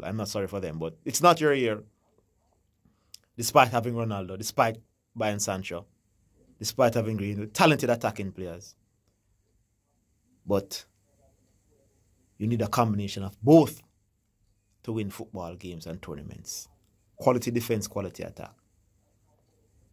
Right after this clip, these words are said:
And they have no midfielder who can put his foot on the ball and keep, help them to keep possession. So f-, teams like Liverpool and Man City is gonna run all over them. And they're gonna chase.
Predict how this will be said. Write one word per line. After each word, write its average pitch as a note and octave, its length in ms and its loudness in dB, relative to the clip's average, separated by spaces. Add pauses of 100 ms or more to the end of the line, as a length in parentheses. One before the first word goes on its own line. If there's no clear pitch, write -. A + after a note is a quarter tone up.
(1600)
And A#2 140 0
they C3+ 60 8
have A#2 120 4
no F3+ 300 10
midfielder E3+ 300 4
who A#2+ 160 2
can A2+ 180 -4
put A#2 180 -10
his G#2 120 -14
foot G2+ 160 -12
on F#2+ 80 -6
the F#2+ 80 -10
ball F#2 180 -8
and F2+ 100 -12
keep, - 240 -12
help G2 160 -10
them F2 120 -14
to - 80 -16
keep F2 200 -16
possession. D2+ 440 -14
So B2+ 100 -4
f-, - 160 -12 (100)
teams D3 240 4
like C3+ 140 6
Liverpool A#2 340 0
and G#2 120 -2
Man G#2 160 -4
City G2+ 100 -8
is F#2+ 80 -8
gonna G#2 180 -6
run G#2+ 140 -2
all A2 160 0
over F#2 180 -2
them. - 160 -12 (2500)
And A2 100 2
they're B2 80 8
gonna A2+ 180 2
chase. F#2+ 500 0